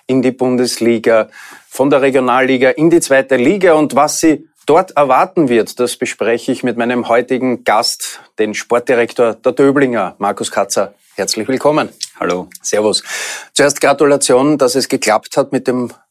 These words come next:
Speaker 1: lang ersehnten Aufstieg einmal in die Bundesliga wieder. Ähm, ich nehme an, ihr wart natürlich erleichtert. Wart ihr auch überrascht, dass es im ersten Jahr geklappt hat?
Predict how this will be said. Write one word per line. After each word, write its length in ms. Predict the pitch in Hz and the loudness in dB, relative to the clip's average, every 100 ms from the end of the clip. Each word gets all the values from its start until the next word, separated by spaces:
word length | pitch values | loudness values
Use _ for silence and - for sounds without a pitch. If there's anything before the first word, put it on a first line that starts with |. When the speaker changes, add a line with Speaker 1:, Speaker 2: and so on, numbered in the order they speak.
| _ _ - | _ _ -6
Speaker 1:
lang 180 | 101 117 | -4 0
ersehnten 400 | 120 131 123 123 | 0 0 -2 0
Aufstieg 480 | 101 107 - 135 127 | 0 0 -2 -2 0
einmal 200 | 120 120 | 0 0
in 80 | 120 | -2
die 80 | 117 | -2
Bundesliga 600 | 107 123 131 135 131 139 | -2 -2 -2 0 0 2
wieder. 300 | 139 170 190 _ - - - - - - | 2 2 -2 _ -20 -18 -16 -16 -18 -10
Ähm, 760 | - 117 123 127 131 131 131 - _ _ _ | 0 2 4 4 4 2 -2 -4 _ _ _
ich 140 | - 139 | -4 0
nehme 180 | 160 151 | 2 2
an, 240 | 151 151 | 2 0
ihr 140 | 143 | 2
wart 360 | 135 123 - - _ | 2 2 -2 -8 _
natürlich 600 | 127 127 - 156 175 - | -6 -4 0 2 2 2
erleichtert. 680 | 135 127 104 123 - 175 170 | 0 2 0 0 -2 -2 0
Wart 220 | 123 135 | 0 2
ihr 100 | 160 | 2
auch 140 | 151 156 | 2 0
überrascht, 540 | 143 139 110 135 - | 0 2 2 -2 -2
dass 160 | 139 143 | -2 0
es 320 | 135 - - _ _ | 2 0 -4 _ _
im 100 | - | -4
ersten 320 | 131 127 - 127 | 0 0 0 -2
Jahr 180 | 110 | -2
geklappt 540 | 110 110 - - - - | -2 -6 -8 -10 -12 -14
hat? 220 | 80 | -14